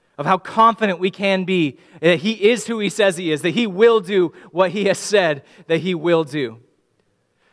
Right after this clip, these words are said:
I remember when, uh, my daughter was just first learning to swim and, and going to the pool, and,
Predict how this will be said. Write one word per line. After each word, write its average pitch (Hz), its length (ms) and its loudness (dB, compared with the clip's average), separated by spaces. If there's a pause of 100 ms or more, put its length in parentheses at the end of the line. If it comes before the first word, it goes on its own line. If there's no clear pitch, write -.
(100)
I 165 80 2
remember 190 340 0
when, 170 260 -2
uh, 147 240 -2 (260)
my 160 220 -8
daughter 165 360 0
was 139 320 -12 (880)
just 147 260 -4
first - 340 0 (220)
learning 170 540 -4
to 143 140 -10
swim 170 460 -4
and, 131 180 -8
and 139 140 -10
going 175 260 2
to 175 140 -8
the 147 80 -4
pool, 170 380 -2
and, 127 100 -6